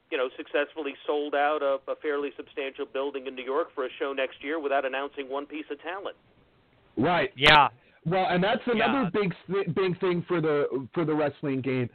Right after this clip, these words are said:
Speaker 2: I wanna go back and touch on Ed, because Ed was responsible for me having two of the biggest, uh, matches that I could ever have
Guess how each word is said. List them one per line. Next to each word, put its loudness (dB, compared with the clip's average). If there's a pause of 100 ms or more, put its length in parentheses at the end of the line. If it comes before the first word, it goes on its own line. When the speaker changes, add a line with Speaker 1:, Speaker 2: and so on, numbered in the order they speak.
(200)
Speaker 2:
I 0
wanna 2
go 2
back 2
and 0
touch -2
on 0
Ed, 2
because 0 (120)
Ed 2
was 0
responsible -2
for -2
me 0
having 0 (460)
two 4
of 4
the 0
biggest, 0 (320)
uh, 2
matches 0
that 0
I 0
could -2
ever 2 (180)
have 2